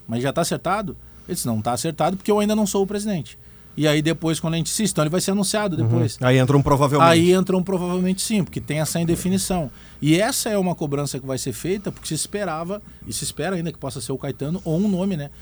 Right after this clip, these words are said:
Speaker 1: de mais experiência de mercado. É, eu só discordei, eh, de, dessa parte de muito tempo, mas eu também entendo que é a primeira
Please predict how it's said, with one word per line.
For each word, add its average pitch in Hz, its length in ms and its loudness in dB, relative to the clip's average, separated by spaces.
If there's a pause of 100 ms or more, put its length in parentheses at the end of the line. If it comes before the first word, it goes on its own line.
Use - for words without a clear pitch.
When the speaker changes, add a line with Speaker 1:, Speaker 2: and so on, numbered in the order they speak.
(220)
Speaker 1:
de 135 120 -4
mais 147 220 0
experiência 160 420 -2
de 156 80 -2
mercado. 175 500 -2 (340)
É, 131 140 -4
eu 233 160 2
só 320 140 2
discordei, 220 480 0
eh, 160 220 -4
de, 143 320 -4
dessa 165 280 0
parte 170 420 -2
de 151 160 -2
muito 180 280 0
tempo, 190 560 -2
mas 196 240 2
eu 254 100 -2
também 160 380 0
entendo 131 520 0 (460)
que - 140 2
é 190 40 4
a 196 80 4
primeira 156 680 0